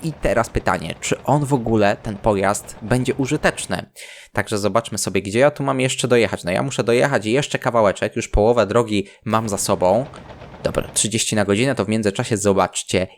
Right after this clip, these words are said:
jak wygląda u mnie teraz sytuacja z produkcją złota. Dla tych, którzy nie oglądali jeszcze moich poprzednich odcinków, mam tutaj złoto, mam,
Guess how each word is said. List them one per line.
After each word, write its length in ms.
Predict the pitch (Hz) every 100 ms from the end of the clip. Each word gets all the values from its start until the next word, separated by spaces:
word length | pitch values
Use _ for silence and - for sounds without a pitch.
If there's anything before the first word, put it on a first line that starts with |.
| -
jak 300 | 107 143 156
wygląda 500 | 95 110 120 - -
u 140 | 147
mnie 260 | 143 123 101
teraz 500 | - - 98 117 -
sytuacja 640 | 135 - 98 123 - 107
z 160 | - -
produkcją 1000 | - 104 95 110 - - - 101 98 92 -
złota. 680 | 98 98 - - 90 160 196 - - - -
Dla 200 | 104 117
tych, 140 | 104
którzy 300 | - 107 107
nie 200 | 110 135
oglądali 520 | 160 190 190 127 95
jeszcze 260 | 87 - 101
moich 220 | 101 98
poprzednich 440 | 107 - 117 120 120
odcinków, 580 | - - 165 110 95
mam 260 | 101 123 196
tutaj 260 | 208 196 165
złoto, 560 | 107 117 165 156 151
mam, 440 | 110 101 110 113